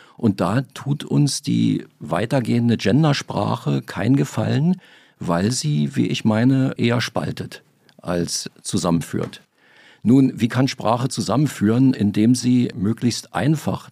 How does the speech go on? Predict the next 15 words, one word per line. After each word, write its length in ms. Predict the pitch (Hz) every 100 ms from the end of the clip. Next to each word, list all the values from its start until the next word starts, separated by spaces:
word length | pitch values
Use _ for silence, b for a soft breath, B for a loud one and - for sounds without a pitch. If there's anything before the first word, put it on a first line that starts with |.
| -
daherkommt, 640 | 85 87 117 - 127 120
ohne 520 | 98 107 110 113 - 117
simplifiziert 760 | 113 110 110 - 95 - 147
zu 180 | - 85
werden? 440 | 92 104 135 139 b b b b b b
Und 200 | - 98
da 60 | 107
hielte 360 | 95 143 151 120
ich 380 | 113 - -
beim 260 | - 107 104
jetzigen 420 | 107 - 139 123
Stand 320 | - 107 120
der 80 | 120
Dinge 500 | - 104 143 139 131 -
eine 180 | -